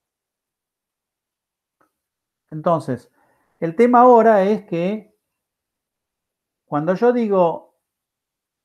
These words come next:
acá, hay cosas que quiero manejar, hay cosas, disco, memoria, C P U,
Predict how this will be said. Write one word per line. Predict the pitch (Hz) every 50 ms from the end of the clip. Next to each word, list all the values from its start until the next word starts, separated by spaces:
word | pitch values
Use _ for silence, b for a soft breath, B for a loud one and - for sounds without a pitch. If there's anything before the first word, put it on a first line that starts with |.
| _ _ _ _ _ _ _
acá, | - 143 143 139 - 160 135 120 110 104 - _ _ _ _ _ _ _ _ _ _ _ _ _ _ _ _ _ _ _ _ _ _ _ _ _ _ _ _ _
hay | 214 233 226 220 - _ _ _ _ _ _ _ _ _ _
cosas | - 240 254 254 - - 247 226 - - _ _
que | - 160 151 151 -
quiero | _ 190 196 202 196 190 185 175 165
manejar, | 143 139 135 127 123 120 110 - - 120 107 98 95 98 - _ _ _ _ _ _ _ _ _ _ _ _ _ _ _ _ _ _ _ _ _ _ _ _ _ _ _
hay | 123 127 127
cosas, | - 170 160 139 - - - - - - _ _ _ _ _ _ _ _ _ _ _ _ _ _ _ _ _ _ _ _ _ _ _ _ _
disco, | - 131 147 156 156 143 - - _ _ 135 123
memoria, | 120 117 113 120 127 139 139 139 135 131 120 127 120
C | 117 - - 113
P | 110 _ - 113 117
U, | 127 135 135 135 127 127 123 120 120